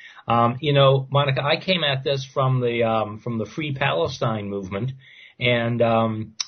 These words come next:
you know, when I realized that it was the Jewish state that was oppressing Palestinians, but we couldn't mention Jews doing the,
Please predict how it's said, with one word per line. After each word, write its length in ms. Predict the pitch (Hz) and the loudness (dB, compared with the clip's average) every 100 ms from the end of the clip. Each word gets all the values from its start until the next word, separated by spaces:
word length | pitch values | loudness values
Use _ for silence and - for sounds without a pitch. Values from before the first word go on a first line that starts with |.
| - | -6
you 140 | 135 | 0
know, 280 | 127 120 123 | 2 2 0
when 300 | 131 135 135 | -2 2 4
I 60 | 127 | 4
realized 460 | 127 139 131 123 | 4 4 4 2
that 120 | 120 120 | -2 -4
it 100 | 120 | -6
was 160 | 107 | -8
the 120 | 113 | -10
Jewish 380 | 104 143 123 98 | -8 -4 -4 -4
state 300 | - 170 165 | -2 0 0
that 60 | 139 | -4
was 160 | 110 104 | -8 -8
oppressing 440 | - 117 - 107 | -4 -4 -4 -8
Palestinians, 640 | 110 104 98 113 104 113 | -6 -4 -6 -6 -4 -2
but 100 | 117 | -2
we 140 | 107 107 | -2 0
couldn't 260 | 156 135 | 2 4
mention 400 | 127 131 - 107 | 4 4 4 0
Jews 380 | 98 165 127 107 | 4 4 4 0
doing 320 | 107 110 104 | 0 0 0
the, 180 | 98 92 | -2 -4